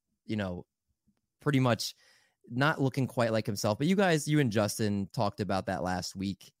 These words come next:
and, you know, of course, those cherry bombs, like I know you like to call 'em, is, has, can happen with him. I,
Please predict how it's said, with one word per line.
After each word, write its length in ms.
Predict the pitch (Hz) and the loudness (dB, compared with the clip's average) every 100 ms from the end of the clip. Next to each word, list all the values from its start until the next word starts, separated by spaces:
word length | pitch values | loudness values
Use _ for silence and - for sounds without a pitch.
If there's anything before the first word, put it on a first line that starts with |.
| _ _ _ | _ _ _
and, 500 | 98 101 92 92 87 - _ _ _ _ | -2 0 0 -2 -4 -10 _ _ _ _
you 80 | 110 | -4
know, 160 | 92 87 _ - | -4 -6 _ -10
of 100 | 117 | 0
course, 260 | 160 147 | 2 2
those 300 | 135 123 110 - _ _ _ _ - | 2 2 2 -6 _ _ _ _ -6
cherry 260 | 131 117 | 0 2
bombs, 460 | 113 110 107 104 107 | 4 2 2 0 0
like 120 | 107 | 0
I 80 | 98 | 2
know 100 | 98 | 2
you 220 | 98 101 - | 2 0 -2
like 200 | 95 - | -4 -4
to 60 | |
call 160 | - 95 | -2 -2
'em, 100 | 95 | -2
is, 120 | 90 - _ _ | -6 -14 _ _
has, 160 | 131 131 | -2 0
can 160 | 165 | 0
happen 400 | 170 175 180 135 | 2 0 2 0
with 160 | 107 95 | 0 -2
him. 320 | 104 92 90 _ _ _ _ _ _ _ _ _ | -2 -4 -6 _ _ _ _ _ _ _ _ _
I, 60 | - | -18